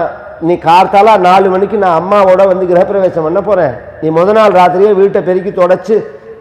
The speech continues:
இந்த புது வீட்டுல கோலங்கள்லாம் போட்டு வச்சுட்டு படுத்துக்கோ, நான் வந்து கதவை தட்டுவேன், யாருன்னு நான் கேட்ட உடனே நான் லக்ஷ்மின்னு நீ சொல்லு, கதவை திறந்து விடு, எனக்கு உள்ள வரத்தே ஒரு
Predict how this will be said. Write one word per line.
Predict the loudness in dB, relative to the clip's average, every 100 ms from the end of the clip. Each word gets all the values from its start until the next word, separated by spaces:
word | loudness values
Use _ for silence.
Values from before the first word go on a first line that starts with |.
| -6
இந்த | -4
புது | -2 -2 0
வீட்டுல | -2 0 0 0 -2 -16 -12 0
கோலங்கள்லாம் | 2 4 4 2 2
போட்டு | 2 2 0
வச்சுட்டு | -2 -6 -2
படுத்துக்கோ, | 0 0 0 0 0 -6 -16 -16 -4
நான் | 0 0
வந்து | 0 2
கதவை | 2 2 2
தட்டுவேன், | 0 0 0 2 0 -6 -16 -14 0
யாருன்னு | 4 4 4 2 0
நான் | 0 2
கேட்ட | 0 2 0
உடனே | 2 2
நான் | 4 4
லக்ஷ்மின்னு | 2 0 -4 -2 0 0
நீ | -2
சொல்லு, | -2 -2 0 -2 -4 -16 -20 -20 -4
கதவை | 0 2 2
திறந்து | 2 2 2 2
விடு, | 2 0 -4 -8 -2
எனக்கு | 0 2
உள்ள | 2 4
வரத்தே | 4 4 4 4
ஒரு | 4